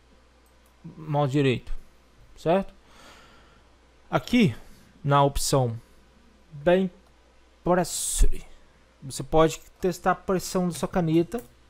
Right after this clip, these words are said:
pra você ver como que ela tá. Você coloca a caneta e escreve. Aí você escreve mais fraquinho e mais forte, mais fraquinho.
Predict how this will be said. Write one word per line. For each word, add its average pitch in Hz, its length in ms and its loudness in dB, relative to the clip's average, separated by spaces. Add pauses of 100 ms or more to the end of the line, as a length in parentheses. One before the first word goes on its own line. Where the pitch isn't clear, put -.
pra 135 140 -14
você 123 260 -14
ver 123 120 -8
como 143 260 -6
que - 80 -4
ela 135 120 2
tá. 151 280 2
Você 131 200 -4
coloca - 300 -8
a - 40 -18
caneta 131 320 -4
e - 20 -4
escreve. 160 600 -2 (2000)
Aí 120 160 0
você 123 260 -4
escreve 120 260 -4
mais 120 180 -6
fraquinho 180 840 0
e 175 60 -2
mais 170 240 -2
forte, 117 880 -6
mais 113 160 -16
fraquinho. 170 1120 -8